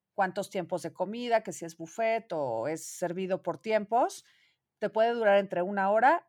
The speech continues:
o hora y media el lapso de la comida. Aquí es donde yo sí, la mayoría de las veces, recomiendo que pongamos algo en vivo. Por, si el presupuesto de los clientes lo permite, trato de meter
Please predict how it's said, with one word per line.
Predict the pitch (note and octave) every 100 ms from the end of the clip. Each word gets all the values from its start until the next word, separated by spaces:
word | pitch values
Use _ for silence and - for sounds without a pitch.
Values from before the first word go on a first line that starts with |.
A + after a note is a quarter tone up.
| -
o | F3 E3+
hora | F3+
y | F#3
media | F3+ F3 F#3 G3 F#3
el | D#3+
lapso | E3 -
de | E3+
la | F3 F3+
comida. | A3 B3+ A#3+ F3 C3+ _ _ _ _
Aquí | A3+ A3 D4+ D#4+ F4+ -
es | B3 A#3+
donde | C4 A#3+ G3
yo | G#3 C4 D4
sí, | - C#4 C4 C#4+ F4+ _
la | G3 G3
mayoría | F#3 F#3 G3 G3+
de | A#3
las | A#3+
veces, | A3 G3+ G#3+
recomiendo | G3+ F#3 F#3+ F#3+ F3 F3+ G3 -
que |
pongamos | E3+ F#3 F3 F3 F#3+ -
algo | E3+ E3+
en | F3+ F#3
vivo. | G#3 F3+ C3+ - _ _ _
Por, | F#3+ -
si | -
el | G#3
presupuesto | G3 G#3+ A#3+ - C#4 C4+ E4
de | E4
los | B3+ A#3
clientes | - G#3 G3 E3 E3
lo | D3
permite, | E3 E3 G3+ G3+ F#3+ D4 - _ _ _ _
trato | G#3+ G#3 B3
de | A#3
meter | G#3 F3 G3 G3